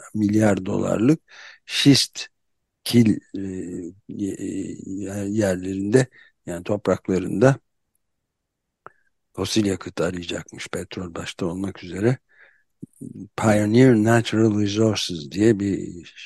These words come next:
shale diyorlar buna, şist, e, toprağı, kil, şist kiline.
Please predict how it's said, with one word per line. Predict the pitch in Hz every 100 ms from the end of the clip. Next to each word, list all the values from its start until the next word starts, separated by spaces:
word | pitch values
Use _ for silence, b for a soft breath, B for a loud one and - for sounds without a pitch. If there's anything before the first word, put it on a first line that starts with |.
| -
shale | - - 127 135 117 90
diyorlar | 92 90 90 90
buna, | 92 90
şist, | - - 110 - - - _ _ _ _ -
e, | - 92 87 80 85 - 87 -
toprağı, | 101 - 101 87 - -
kil, | 107 98 85 _ _ _ -
şist | - 107 -
kiline. | - 92 90 110